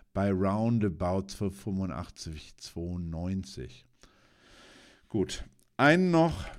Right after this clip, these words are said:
weil ich die selber auch spannend finde, die Entwicklung. Ähm, wer es mitbekommen hat, Ondo hat mal endlich wieder ein bisschen Lebenszeichen gezeigt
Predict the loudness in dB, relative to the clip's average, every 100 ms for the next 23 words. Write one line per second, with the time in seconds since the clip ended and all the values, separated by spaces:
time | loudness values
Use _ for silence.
0 | -12 0 4 8 8 6 2 -4 -6 -14
1 | -4 2 4 4 6 6 6 4 2 -2
2 | 0 0 0 -2 -2 0 0 0 -2 -2
3 | 0 0 -2 -4 2 4 4 2 2 0
4 | -2 -4 -6 -6 -4 -2 -2 -6 -10 -18
5 | -20 -20 -20 -20 -2 4 6 8 10 10
6 | 8 4 -4 -4 2 6 6 4 2 0
7 | 0 -4 2 2 4 0 0 0 2 2
8 | 2 -2 -2 -2 -6 -4 -4 -4 -10